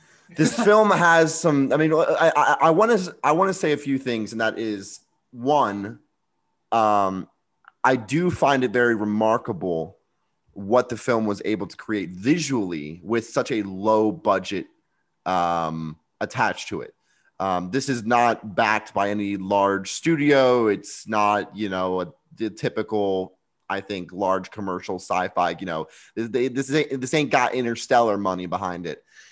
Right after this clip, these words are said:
Yet, I did find myself very captivated by a lot of the imagery, which in, in my opinion, and probably many others,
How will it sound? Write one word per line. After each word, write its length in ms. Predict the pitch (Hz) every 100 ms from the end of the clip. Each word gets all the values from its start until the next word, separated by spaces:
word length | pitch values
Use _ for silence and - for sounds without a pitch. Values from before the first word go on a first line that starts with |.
| _ -
Yet, 600 | 117 147 196 160 - -
I 140 | 131 131
did 320 | 107 160 165
find 300 | - 143 135
myself 520 | 127 117 143 120 107
very 240 | 127 131 120
captivated 880 | - 143 151 135 113 104 104 98 101 _ _
by 420 | 95 90 117 123 120
a 140 | 107
lot 420 | 110 104 98 92 -
of 180 | 95
the 140 | 92 65
imagery, 440 | 90 85 - 82
which 300 | 80 90 - _ - -
in, 220 | 135 127
in 180 | - 135
my 160 | 139 147
opinion, 760 | 143 139 208 196 156 143 139 - _ _ _ _ _ -
and 180 | 143 135
probably 260 | 165 147
many 280 | 135 131 127
others, 480 | 127 117 110 104